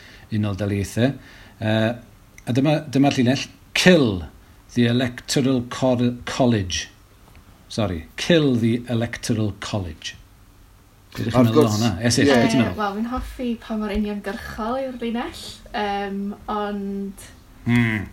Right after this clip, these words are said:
Speaker 3: Dwn i'm, "Kill the e-, el-," mae'n bach yn lletwydd ar y dafod. "Kill the Electoral College." Mae'n bach o lond ceg. Yym, dwi'n
Speaker 1: Ydi,
Speaker 3: hoffi
Speaker 1: ydi.
Speaker 3: cynghanedd mwy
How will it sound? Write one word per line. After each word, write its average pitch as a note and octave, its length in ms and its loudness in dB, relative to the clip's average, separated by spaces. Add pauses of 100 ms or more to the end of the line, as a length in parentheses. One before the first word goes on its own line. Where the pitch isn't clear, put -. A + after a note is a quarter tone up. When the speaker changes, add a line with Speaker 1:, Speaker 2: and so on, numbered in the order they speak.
(180)
Speaker 3:
Dwn B3 200 -2
i'm, A3 200 0
"Kill C4 340 -4
the A#3+ 120 -4
e-, A#3 100 -6 (260)
el-," G#3 220 -4 (380)
mae'n A3 280 -4
bach A3+ 220 -8
yn B3+ 80 -2
lletwydd C4 500 -4
ar G#3+ 140 -2
y G#3+ 40 -6
dafod. F#3+ 520 -4
"Kill C4+ 340 -2
the B3 160 -4
Electoral A3 840 -4
College." F#3 720 -8
Mae'n G3+ 260 -6
bach G#3 260 -4
o G#3+ 140 -4
lond G3+ 320 -6
ceg. G3 460 -6 (560)
Yym, F#3+ 560 -8 (640)
dwi'n A3 260 -2
Speaker 1:
Ydi, G#3+ 60 0
Speaker 3:
hoffi G3+ 180 0
Speaker 1:
ydi. G#3 140 -4
Speaker 3:
cynghanedd G#3+ 520 -2
mwy G3+ 280 -6